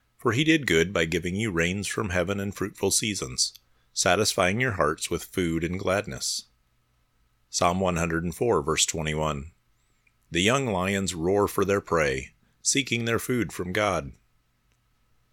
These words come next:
Psalm one forty-five, verses fifteen and sixteen.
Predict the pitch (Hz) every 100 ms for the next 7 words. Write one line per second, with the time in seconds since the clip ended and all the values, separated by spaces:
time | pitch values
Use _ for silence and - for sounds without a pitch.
0 | _ - 87 85 85 85 80 80 76 -
1 | 113 80 78 80 - 85 - 80 - 76
2 | 73 - 78 - 73 69 65